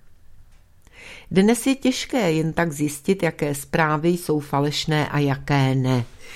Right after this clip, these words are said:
Pokud jde o zprávy z Německa, nejprve je nutné odhadnout, nakolik zveřejňované informace odpovídají skutečnosti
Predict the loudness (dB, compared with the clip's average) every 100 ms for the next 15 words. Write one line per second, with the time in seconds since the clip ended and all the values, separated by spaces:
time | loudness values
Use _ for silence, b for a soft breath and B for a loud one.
0 | B B 0 2 4 4 4 4 2 2
1 | -4 -2 2 2 2 0 0 0 2 0
2 | -2 -6 -4 -4 -8 -6 2 2 2 0
3 | -2 2 2 2 -2 0 0 0 -2 -2
4 | -2 0 2 2 2 -2 0 0 0 -2
5 | -2 0 2 2 2 0 0 -2 -2 -4
6 | -2 -2 -2 -2 -4 -6 -6 -4 -4 -2
7 | -2 -2 -4 -6 -6 -4 -4 -4 -4 -4
8 | 0 2